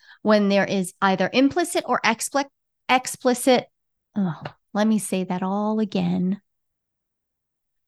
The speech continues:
When there's implicit or explicit expectation that one person can change either the structure, intensity, or existence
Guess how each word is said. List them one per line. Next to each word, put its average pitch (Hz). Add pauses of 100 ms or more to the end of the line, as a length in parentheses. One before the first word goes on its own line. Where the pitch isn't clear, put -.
(440)
When 240
there's 233 (220)
implicit 302
or -
explicit 208
expectation 311 (420)
that 208
one 226
person 196 (200)
can 202
change 233
either 196
the 180
structure, 285
intensity, 240
or 190
existence 202